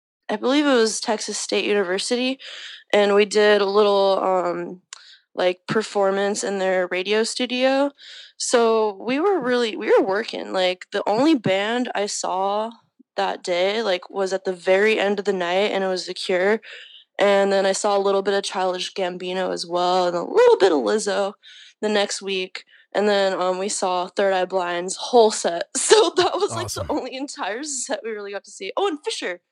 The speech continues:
Speaker 1: We saw Fisher,
Speaker 2: Awesome.
Speaker 1: the D J. He was rad. That was the second weekend 'cause we weren't really working. Um, wait! Oh my gosh. No, I'm so confused. I'm so sorry. No, I'm lying to you. I'm lying.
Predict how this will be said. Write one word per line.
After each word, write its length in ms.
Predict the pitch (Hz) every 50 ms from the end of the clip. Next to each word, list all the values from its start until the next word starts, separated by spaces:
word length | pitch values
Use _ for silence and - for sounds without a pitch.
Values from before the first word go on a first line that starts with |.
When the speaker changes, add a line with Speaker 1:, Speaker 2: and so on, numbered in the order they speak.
| _ _ _ _ _ _ -
Speaker 1:
We 80 | 208
saw 200 | - - 202 196
Fisher, 480 | 196 - 208 208 - - 202 202 202 196
Speaker 2:
Awesome. 200 | 196 - - -
Speaker 1:
the 60 | 202
D 60 | 208
J. 500 | 185 196 202 196 196 190 190 180 190 - _ - - _ _ -
He 120 | 226 226 208
was 160 | 185 170 170
rad. 320 | 180 185 180 180 175 175 185
That 140 | 214 233
was 140 | 262 262 214
the 60 | 202
second 420 | 202 - - 214 202 - 196 196 202
weekend 440 | 190 190 190 - 190 180 180 180 180
'cause 160 | 214 196 185
we 100 | 202 202
weren't 320 | 196 196 196 190 190 - - - - - - - - _ _ -
really 300 | - 214 214 202 202 196
working. 560 | 190 185 185 185 - 202 190 190 196 190 180 - -
Um, 520 | 185 180 175 170 170 175 175 175 175 170 _ _ _ _ _ _ _ _ _ _ _ - - - -
wait! 280 | - 381 392 339 - - _ _ _ _ _ _ -
Oh 100 | 233 226
my 100 | 226 214
gosh. 220 | 202 185 190 - -
No, 320 | 202 208 202 185 180 170 -
I'm 120 | 208 233 226
so 300 | 226 - - - 196 190
confused. 580 | - - 202 185 - 190 185 185 202 202 196 - -
I'm 140 | 208 196
so 160 | 190 - 202 190
sorry. 280 | - 185 175 175 175
No, 320 | 175 180 185 180 175 175 175
I'm 180 | - 185 185 185
lying 260 | 175 175 170 175 190
to 120 | - - 175
you. 160 | 175 170 170 -
I'm 140 | 240 277 277
lying. 300 | 294 349 320 220 180